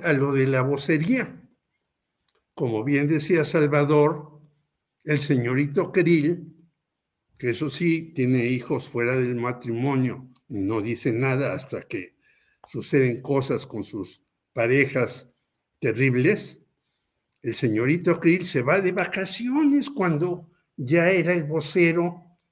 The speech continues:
de una precampaña.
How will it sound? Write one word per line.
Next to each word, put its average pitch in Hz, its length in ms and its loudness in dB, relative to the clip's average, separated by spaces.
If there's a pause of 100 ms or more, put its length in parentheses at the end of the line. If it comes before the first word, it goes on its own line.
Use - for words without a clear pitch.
(360)
de 117 240 -2
una 135 720 0
precampaña. 147 1080 2